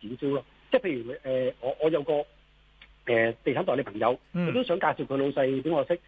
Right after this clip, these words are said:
Speaker 1: 咁啊，睇下我會唔會有啲生意介紹俾佢啊，咁樣樣。咁但係有啲可惜，咁啊，佢老闆就過新加坡，就當地擺咗個展銷，咁啊，幫，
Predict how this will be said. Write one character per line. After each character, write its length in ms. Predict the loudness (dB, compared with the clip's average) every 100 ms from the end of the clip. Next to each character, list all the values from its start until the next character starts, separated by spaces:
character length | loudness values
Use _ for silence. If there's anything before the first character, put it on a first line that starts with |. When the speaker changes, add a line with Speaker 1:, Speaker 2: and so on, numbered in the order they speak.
| _ _
Speaker 1:
咁 100 | -2
啊， 80 | 0
睇 20 |
下 140 | 4 2
我 220 | 2 -2
會 0 |
唔 140 | 0 -2
會 40 |
有 120 | 0
啲 120 | -2 -2
生 140 | -2
意 20 |
介 60 | 0
紹 220 | 0 0
俾 120 | -4
佢 220 | -2 0 2
啊， 100 | 0
咁 80 | 0
樣 100 | -2
樣。 40 |
咁 60 | -4 -12 -2 2
但 120 | 4
係 40 | 2
有 80 | 0
啲 120 | -2 0 0
可 80 | -2
惜， 60 |
咁 140 | -4 -4
啊， 40 |
佢 60 | 0
老 80 | -2
闆 200 | 0 -2
就 140 | -2
過 220 | -2 -2 -2
新 100 | -2
加 100 | 0
坡， 240 | 0 0 -4 -20 -14 -6
就 80 | -2
當 220 | 0 0
地 220 | 0 0
擺 140 | -2 -4 -2
咗 100 | -4
個 100 | -6
展 100 | -8 -4
銷， 340 | -4 0 0 0 -8
咁 100 | -8
啊， 40 | 0
幫， 340 | 0 2 -2